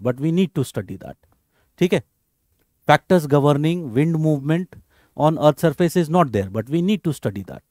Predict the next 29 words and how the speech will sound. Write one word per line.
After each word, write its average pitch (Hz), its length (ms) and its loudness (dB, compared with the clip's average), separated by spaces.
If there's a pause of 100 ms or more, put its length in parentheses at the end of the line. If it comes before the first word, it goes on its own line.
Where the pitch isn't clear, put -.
(960)
ठीक 175 140 2
है, 156 60 2
pressure 139 340 2
belts 127 340 2
is 170 120 0
there, 170 220 4
atmospheric 131 540 -2
circulation 151 520 -2
is 143 100 -4
there, 143 280 0 (560)
winds 180 300 4
are 104 160 0
there। - 200 -12 (640)
ठीक 185 140 2
है, 160 80 2 (420)
but 156 180 2 (120)
they 143 120 4
have 151 120 4
just 175 280 2
mentioned, 160 540 -2 (1080)
uh, - 40 -6
uh, 131 640 0
I, 135 180 0
uh, 127 260 -4
planetary 165 520 4
winds 165 460 0 (480)
and 151 240 4
local 151 280 4
winds। 92 360 -14